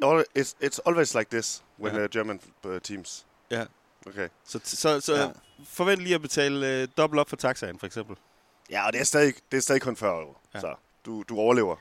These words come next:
Speaker 1: derude.
Speaker 2: Jo, jo.
Speaker 1: Øh,
Speaker 2: Men, øh, og, og,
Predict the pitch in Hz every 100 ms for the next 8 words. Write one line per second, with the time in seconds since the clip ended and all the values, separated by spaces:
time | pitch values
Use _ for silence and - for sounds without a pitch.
0 | _ 101 95 95 - 104 107 92 _ _
1 | _ _ - - - _ - 113 113 113
2 | 113 110 - - - - - 113 117 117
3 | 110 - 117 120 117 - 110